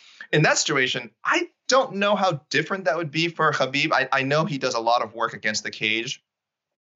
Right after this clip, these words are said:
He's a masterful clinch, uh, you know, clinch fighter and, uh, and of course, chain wrestler. Uh, the ropes might limit that. Uh, would he be less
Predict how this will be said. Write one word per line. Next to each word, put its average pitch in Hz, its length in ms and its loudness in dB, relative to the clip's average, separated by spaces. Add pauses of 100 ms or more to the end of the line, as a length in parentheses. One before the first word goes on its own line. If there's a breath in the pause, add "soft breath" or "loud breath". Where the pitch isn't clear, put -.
He's 110 160 0
a 107 40 2
masterful 110 460 0
clinch, - 440 -2
uh, 101 260 4
you 107 60 -4
know, 101 100 0
clinch 107 240 -2
fighter 104 320 2 (200 loud breath)
and, 107 220 2
uh, 98 160 2
and 98 140 0
of 92 60 -6
course, 107 160 0
chain 113 260 -2
wrestler. 95 420 -2 (440 loud breath)
Uh, 120 180 2
the 131 100 0
ropes 131 300 0
might 120 500 0
limit 147 380 -6
that. 175 360 0 (280 soft breath)
Uh, 110 320 4 (640)
would 156 220 2
he 170 160 2
be 160 260 0
less 143 340 2